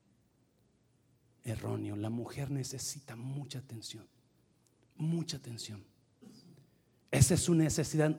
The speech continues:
Escúcheme bien. Esa es su necesidad. Número uno. Número dos. Comunicación. Oh my God.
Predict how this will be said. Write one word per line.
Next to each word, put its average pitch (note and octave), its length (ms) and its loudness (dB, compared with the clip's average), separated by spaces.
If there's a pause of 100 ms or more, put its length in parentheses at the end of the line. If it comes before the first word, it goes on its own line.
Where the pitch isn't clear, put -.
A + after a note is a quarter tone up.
Escúcheme A#3+ 380 2
bien. - 560 4
Esa D#3 340 6
es D#3 160 4
su F#3 240 2
necesidad. F3 840 2 (1040)
Número C#3+ 400 6
uno. A#2+ 240 -4 (1800)
Número B2+ 320 6
dos. D3+ 360 2 (680)
Comunicación. D3+ 1500 4 (1600)
Oh C#3+ 180 4
my A2 160 -2
God. G#2+ 300 -4